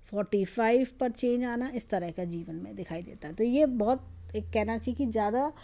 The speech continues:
अ, एक जीवन में काफ़ी राइज करने की ओर इशारा करता है। अब ये देखिए यहाँ पर भी ये कुछ स्पॉट है, ये ब्राउन, ये तो ये एक येलो वाइटिश स्पॉट है। ये देखिए ये झाई झाई सी महसूस होना, ये काम की रुकावटें हैं।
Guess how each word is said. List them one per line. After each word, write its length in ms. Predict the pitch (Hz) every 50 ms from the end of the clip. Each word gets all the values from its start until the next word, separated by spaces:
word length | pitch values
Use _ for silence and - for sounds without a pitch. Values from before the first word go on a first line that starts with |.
| - - - - - -
अ, 340 | 208 208 208 202 202 208 -
एक 380 | - 208 220 214 208 202 202 190
जीवन 300 | 190 220 233 240 254 254
में 180 | 247 254 269 262
काफ़ी 520 | - 247 233 226 - - 311 311 302 277
राइज 280 | 226 214 214 226 220 -
करने 260 | - 233 208 202 202
की 220 | - - 226 226
ओर 180 | 208 214 226 226
इशारा 320 | 214 - 196 170 165 175
करता 320 | 170 - 170 175 - - 214
है। 80 | 202
अब 80 | 214 226
ये 100 | 247 240
देखिए 260 | 214 208 196 247 247
यहाँ 300 | 220 214 202 214 233 226
पर 140 | 240 220 208
भी 140 | 202 214 220
ये 260 | 220 220 226 254 285 - - - - - - - -
कुछ 180 | 240 220 - 262
स्पॉट 480 | 247 247 - - 233 208 196 180 -
है, 80 | 185 196
ये 140 | 190 185 185
ब्राउन, 840 | 185 185 196 196 190 196 - - - - - 196 180 170 170 190
ये 140 | 208 220 226
तो 80 | 262 277
ये 180 | 262 247 254 262
एक 180 | 254 - -
येलो 360 | 226 233 233 240 262 277 285 247
वाइटिश 420 | 214 220 226 233 - 294 262 -
स्पॉट 400 | - - - - 226 196 180 -
है। 60 | 170
ये 240 | 160 175 202 226 226
देखिए 300 | 196 185 165 - 185 175
ये 160 | 175 185 185 - - - - - - - -
झाई 320 | 180 - 196 226 247 262 240
झाई 240 | 220 220 220 208 190
सी 120 | - 208
महसूस 400 | 185 175 170 170 208 185 180 -
होना, 220 | 180 185 185 196 262
ये 140 | 240 269 294
काम 340 | - - 254 240 240 233
की 140 | 214 - 285
रुकावटें 600 | 247 214 - 196 180 170 165 175 165 - 190 170 151
हैं। 160 | 139 160